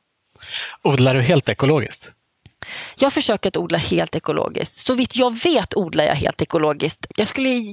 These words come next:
Speaker 2: just i nuläget inte kunna komma på vad jag skulle kunna göra mer, liksom, med hänsyn till naturen. Jag skulle aldrig ta in jord, till exempelvis, som inte är ekologisk. Eh, och jag skulle, mm, eftersom jag försöker att bygga upp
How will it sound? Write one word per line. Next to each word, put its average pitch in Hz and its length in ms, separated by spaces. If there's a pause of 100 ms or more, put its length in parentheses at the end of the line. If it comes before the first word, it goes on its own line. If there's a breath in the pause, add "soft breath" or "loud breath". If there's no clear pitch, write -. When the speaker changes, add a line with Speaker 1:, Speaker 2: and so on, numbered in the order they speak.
(100)
Speaker 2:
just 220 320
i 240 40
nuläget 233 460
inte 196 240
kunna 175 200
komma 165 140
på 170 180
vad 165 100
jag 160 60
skulle 165 320
kunna 160 340
göra 156 420
mer, 165 480
liksom, 135 580 (160)
med 165 140
hänsyn 151 340
till 156 160
naturen. 165 640 (640 loud breath)
Jag 196 100
skulle - 180
aldrig 240 300
ta 247 100
in 185 180
jord, 180 480
till - 100
exempelvis, 147 520
som 156 420 (380 loud breath)
inte 175 440
är 147 460
ekologisk. - 800 (440 loud breath)
Eh, 151 400
och 160 100
jag 165 80
skulle, 175 340
mm, 160 380 (520)
eftersom 190 380
jag 185 140
försöker 214 320
att 190 60
bygga 190 240
upp - 240